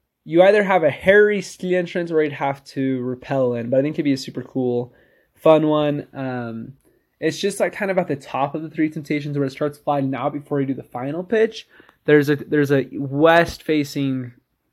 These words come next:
northwest-facing couloir right in there that looks really great. And so, but we transition, and the first part, honestly, was rough, just firm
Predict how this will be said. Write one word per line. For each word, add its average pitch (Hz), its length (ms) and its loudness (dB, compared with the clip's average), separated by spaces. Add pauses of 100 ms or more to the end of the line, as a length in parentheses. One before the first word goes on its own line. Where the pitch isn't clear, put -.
northwest-facing 156 720 0
couloir 123 360 -2
right 120 160 -2
in 123 120 -8
there 117 240 -6
that 120 180 -6
looks 123 280 -8
really 120 160 -6
great. 117 360 -4 (720)
And 160 460 4
so, 143 60 -12
but 170 100 6
we 175 80 6
transition, 196 640 2
and 143 240 -2 (340)
the 180 80 0
first 320 460 2
part, 220 240 6
honestly, 180 400 0
was 127 160 -2
rough, 120 460 -2
just - 280 -16
firm 165 720 2